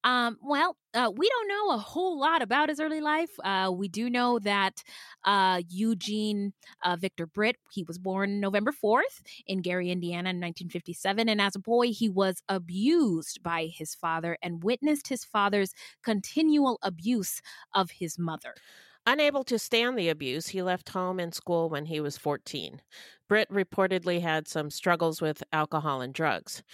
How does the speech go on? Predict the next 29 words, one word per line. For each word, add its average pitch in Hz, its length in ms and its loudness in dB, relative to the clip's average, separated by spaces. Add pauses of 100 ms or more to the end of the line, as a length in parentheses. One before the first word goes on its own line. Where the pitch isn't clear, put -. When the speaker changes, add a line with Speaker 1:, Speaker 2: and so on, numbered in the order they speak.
(220)
Speaker 2:
He 185 300 2
later 202 300 4
claimed 185 360 -2
that 156 240 2
he 170 240 -4
heard 160 380 0
voices 165 800 0
and 160 200 0
that 156 200 2
he 160 160 0
committed 202 460 0
the 175 80 0
murders 170 420 2
on 147 160 0
the 147 100 0
orders 151 380 2
from 143 240 -2
voices 156 420 0
in 151 120 0
his 143 160 -4
head, 131 340 0 (420)
what 196 220 2
he 202 140 4
referred 165 480 2
to 151 260 0
as, 143 260 -2
quote, - 460 -2 (160)
"the 165 220 0
thing." 135 440 -2